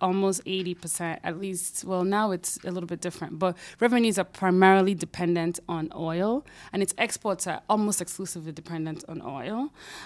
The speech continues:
This government, I mean, several governments before it too, but they've been trying to change that by focusing on the agricultural sector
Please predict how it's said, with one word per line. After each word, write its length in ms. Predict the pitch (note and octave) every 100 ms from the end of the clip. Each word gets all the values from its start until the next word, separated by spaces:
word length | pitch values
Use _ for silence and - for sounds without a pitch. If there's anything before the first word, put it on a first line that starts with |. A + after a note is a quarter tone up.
| -
This 240 | E4 F4+ -
government, 640 | A3+ G#3+ G3 E3+ D3 D3 -
I 40 |
mean, 280 | B3 A#3 A3+
several 260 | - C4+ B3+
governments 380 | A3+ G3 F#3
before 420 | - E3+ - F#3+ -
it 100 | -
too, 200 | A3 D#3+
but 240 | F3+ E3
they've 200 | G#3 G3
been 160 | G#3+ G#3
trying 640 | - - C4 C#4 D4 C#4+
to 340 | - - G3+
change 600 | E3+ - A3+ A#3 A3+ -
that 200 | E3+ D3+
by 140 | F#3 F3
focusing 480 | - G3+ - G#3
on 140 | F#3 E3
the 120 | -
agricultural 560 | E3+ D#3+ - D3+ - D3+
sector 460 | D3 B2+ - B2